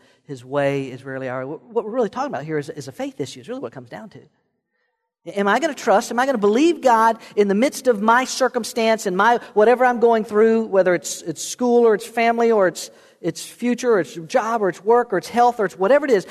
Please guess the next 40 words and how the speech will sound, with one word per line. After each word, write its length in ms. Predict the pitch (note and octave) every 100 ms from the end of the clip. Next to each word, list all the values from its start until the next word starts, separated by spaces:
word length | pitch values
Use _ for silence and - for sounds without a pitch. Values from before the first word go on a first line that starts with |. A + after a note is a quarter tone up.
| -
Am 120 | G#3 A3
I 80 |
gonna 120 | F4 F4+
trust 320 | - E4+ A#3
God? 260 | G#3+ G3
Am 60 | A#3+
I 60 | C#4
gonna 140 | D#4+
believe 640 | C#4 C#4 E4 E4+ D#4+ -
that 160 | - G#3+
God 200 | A#3 G#3+
is 140 | G3
with 200 | F3+ D#4
me 280 | C#4+ C#4+ C#4+
and 60 | G#3
is 80 | F#3
not 160 | F#3+
gonna 120 | G3
forsake 380 | F#3+ F#3+ - C4+
me? 60 | A#3+
I 40 |
know 100 | D#3
that's 100 | E3+
what 100 | A#3+
His 60 | A#3+
Word 200 | D4 D4+
says, 380 | - E4+ D#4 C#4
but 140 | -
that's 120 | D#3+
not 120 | A#3
what 80 | B3+
my 80 | D4
circumstances 560 | C#4+ E4+ E4 F4 E4 F4+
look 180 | F#4
like. 260 | D4+ D4 D#4 _ _ _ _ _ _ _ _ _ _
Am 80 | -
I 80 | -
gonna 140 | C#4
believe 300 | C#4 C4+ C#4
God 440 | G#3+ B2+ A2+ A#2+